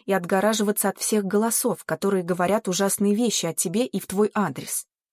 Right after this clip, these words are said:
Так что это противоречивые сообщения,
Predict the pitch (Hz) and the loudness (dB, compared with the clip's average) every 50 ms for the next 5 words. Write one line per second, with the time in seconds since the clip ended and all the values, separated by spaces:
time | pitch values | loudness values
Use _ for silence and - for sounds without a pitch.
0 | _ _ - - 277 277 - - - 269 277 277 - 262 - - 262 - - 262 | _ _ -2 0 0 0 0 0 2 4 4 4 2 0 0 0 0 0 0 2
1 | 277 294 302 - - 302 269 190 175 170 - 185 185 - - - - 214 170 147 | 2 2 0 0 0 0 2 2 2 0 0 0 0 0 -2 -2 0 0 0 0
2 | 143 135 - | -2 -6 -8